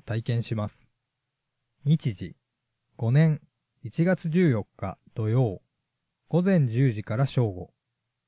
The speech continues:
場所、高円寺学園、高円寺北一の四の十一。講師、エヌピーオー法人、早稲田クラブ理事、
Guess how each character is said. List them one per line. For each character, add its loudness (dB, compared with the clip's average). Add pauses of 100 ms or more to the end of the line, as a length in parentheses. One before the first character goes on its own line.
(180)
場 -6
所、 -2 (480)
高 -2
円 2
寺 2
学 0
園、 -12 (440)
高 -2
円 2
寺 -10
北 -8 (260)
一 -2
の 2
四 2
の -2
十 -4
一。 -10 (1080)
講 0
師、 -10 (640)
エ -6
ヌ 4
ピ 0
ー 2
オ 0
ー 0
法 0
人、 -8 (640)
早 -8
稲 0
田 2
ク -4
ラ 0
ブ -12 (160)
理 -2
事、 -14